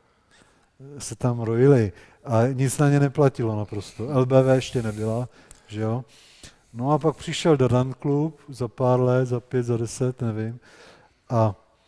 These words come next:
eh, pak jsme si, pak někde ve vinárně, no, s panem Řeháčkem sedli a začali jsme si notovat, protože on si ty, eh, ležany nezávisle na mě,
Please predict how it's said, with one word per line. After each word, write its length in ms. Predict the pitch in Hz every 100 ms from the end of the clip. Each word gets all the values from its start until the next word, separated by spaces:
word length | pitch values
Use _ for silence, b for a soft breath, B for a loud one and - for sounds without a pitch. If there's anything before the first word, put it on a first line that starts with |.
| b b _ -
eh, 580 | 123 113 107 107 107 104
pak 180 | 120 -
jsme 160 | 147
si, 260 | - 151 147 160 135
pak 240 | - 131 143
někde 300 | 135 139 127
ve 180 | 117
vinárně, 520 | 113 127 127 131 127 135
no, 120 | 135
s 60 |
panem 300 | - 135 135
Řeháčkem 680 | 127 127 123 123 - 143 135 - B B B
sedli 580 | - - 117 117 131 147
a 180 | 143 135 B B B
začali 380 | 117 113 135 131
jsme 200 | - 147
si 160 | - 139
notovat, 380 | 131 143 139
protože 420 | 139 135 - 135 135
on 140 | 131
si 200 | - 147
ty, 240 | - 151 - B B B B
eh, 300 | 135 120 113
ležany 540 | 117 123 135 143 147 151
nezávisle 760 | 147 135 147 151 151 - 170
na 120 | 156
mě, 340 | 143 139 135